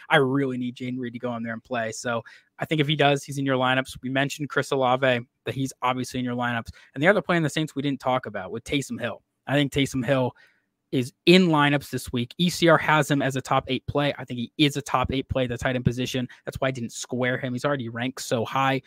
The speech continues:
You can just go on the website and look at rankings if you just wanted to go in there. But if we don't have Chris Olave, we don't have Rashid Shaheed. I know we're calling for A.T. Perry as a play, but at the end of the day, he hasn't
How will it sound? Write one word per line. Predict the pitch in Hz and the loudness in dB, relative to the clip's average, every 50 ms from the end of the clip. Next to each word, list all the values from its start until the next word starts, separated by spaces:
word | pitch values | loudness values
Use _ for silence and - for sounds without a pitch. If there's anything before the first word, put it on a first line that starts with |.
| - - | -12 -12
You | - 160 | -8 -8
can | 147 143 | -6 -6
just | 123 123 - | -6 -6 -4
go | - 135 127 | -4 -2 -2
on | 127 | -2
the | 123 120 | -2 -2
website | 117 117 120 - - 135 123 123 | -2 -4 -4 -4 -4 -4 -4 -4
and | - 117 | -4 -6
look | 117 110 - | -8 -8 -8
at | - - | -10 -10
rankings | 110 113 117 117 - 117 117 117 - - - - _ | -8 -8 -8 -8 -8 -8 -10 -10 -12 -14 -16 -16 _
if | 123 - - | -16 -12 -10
you | 113 | -10
just | 113 117 - - | -10 -10 -10 -10
wanted | 127 117 113 113 110 | -10 -8 -8 -6 -6
to | 113 104 | -6 -8
go | 101 - 123 117 117 | -4 0 0 2 2
in | 117 117 113 | 2 0 -2
there. | 113 117 113 117 113 - - - - - _ _ | -2 -2 0 -2 -2 -4 -8 -16 -20 -20 _ _
But | - 120 117 110 - _ _ _ _ _ _ _ _ _ _ _ _ _ _ _ - | 2 2 2 2 -2 _ _ _ _ _ _ _ _ _ _ _ _ _ _ _ -18
if | - - | -4 0
we | 156 220 | 2 4
don't | 254 214 | 4 6
have | 196 202 185 | 6 6 8
Chris | - 202 185 - | 8 8 8 8
Olave, | 180 156 147 139 135 131 135 131 131 135 - - _ _ _ _ _ - | 8 8 8 8 6 6 6 4 2 2 -2 -8 _ _ _ _ _ -10
we | 117 | 0
don't | 117 180 175 196 202 | 4 6 8 10 10
have | 190 175 170 | 8 8 6
Rashid | 175 156 - - 175 165 | 4 4 4 2 0 0
Shaheed. | 151 - - 139 123 147 131 127 127 123 123 123 - _ _ _ _ _ - - | 0 0 -2 0 2 2 2 4 2 2 0 -4 -8 _ _ _ _ _ -8 -4
I | 123 | -2
know | 123 143 160 | 2 4 6
we're | 196 226 233 | 6 6 4
calling | - - 175 175 170 | 4 6 6 6 4
for | - - - | 4 2 2
A.T. | 151 147 - 151 | 2 2 0 -2
Perry | 139 - 151 143 135 131 | 0 4 4 6 6 4
as | 127 131 | 2 0
a | 117 | 2
play, | - - - 139 127 117 117 | 4 4 4 4 2 -2 -2
but | 123 123 110 - _ _ _ - | -2 -4 -4 -4 _ _ _ -6
at | 143 - | -2 0
the | - 151 | 2 2
end | 170 190 | 4 4
of | 196 180 | 2 2
the | 170 | 2
day, | 147 151 143 139 135 127 | 2 2 2 2 0 -2
he | - - 135 | -4 -6 -8
hasn't | 117 - - - 180 175 170 151 143 135 | -6 -4 -2 0 2 2 2 2 0 -2